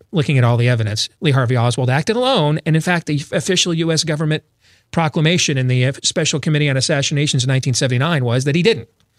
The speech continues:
They just never said who else he acted with. They just said he didn't act alone. In the end, if there's no answers, my spirit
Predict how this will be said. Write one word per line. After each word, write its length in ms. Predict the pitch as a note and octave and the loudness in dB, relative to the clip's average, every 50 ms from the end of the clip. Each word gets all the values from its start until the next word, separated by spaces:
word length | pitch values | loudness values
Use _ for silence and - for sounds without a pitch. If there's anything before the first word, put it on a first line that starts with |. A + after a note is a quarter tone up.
| _ _ _ _ _ _ _ _ | _ _ _ _ _ _ _ _
They 80 | - C#3 | -2 0
just 140 | B2+ B2+ - | 0 2 2
never 160 | E3 D3 D3+ | 2 2 2
said 160 | - - D#3 | 2 2 2
who 120 | C#3+ E3 D#3+ | 2 2 2
else 160 | D3 C#3 - | 2 0 0
he 100 | C#3+ C#3 | 2 2
acted 280 | C3+ C#3 C3 - D3 | 2 0 -2 -2 -2
with. 280 | C#3+ F3+ C#3 - - - _ _ | 0 0 -2 -4 -8 -20 _ _
They 80 | - A#2 | -10 -6
just 120 | A2+ - | -6 -4
said 80 | - A#2+ | -4 -2
he 60 | B2+ | -2
didn't 180 | C3 C#3 C#3+ | 0 0 0
act 180 | C#3 C#3 D3 - | 0 0 0 0
alone. 240 | D#3+ F#3+ F#3 C#3 - - _ _ _ _ _ _ - - _ _ _ - | -2 -2 -2 -4 -6 -12 _ _ _ _ _ _ -20 -20 _ _ _ -2
In 100 | G3+ A#3+ | 0 2
the 120 | B3+ C4 | 4 4
end, 380 | D4+ D4 G3+ E3+ D#3+ D#3 D#3 - - _ | 4 2 2 2 0 -2 -4 -6 -6 _
if 140 | - F#3 - | -2 -2 0
there's 240 | - G#3+ G3+ - F#3 | 0 0 0 2 2
no 340 | F#3 G3 A3+ B3 B3+ C4 - - | 0 2 2 0 0 -2 -2 0
answers, 680 | G3+ A3 A#3 A3+ - - - G#2 F2 - A2+ - - - _ _ _ _ _ _ _ _ _ _ _ _ _ _ _ _ _ | 0 2 2 2 0 0 -2 -4 -6 -6 -6 -6 -6 -8 _ _ _ _ _ _ _ _ _ _ _ _ _ _ _ _ _
my 420 | - D3+ D#3 E3+ G3+ A#3+ C4 C4 | 2 2 2 4 2 2 0 2
spirit 720 | A#3+ - - - - - A#3+ B3 F#3 A#2+ G2 G#2 - - | 2 2 2 0 0 0 0 0 0 0 -2 -6 -10 -12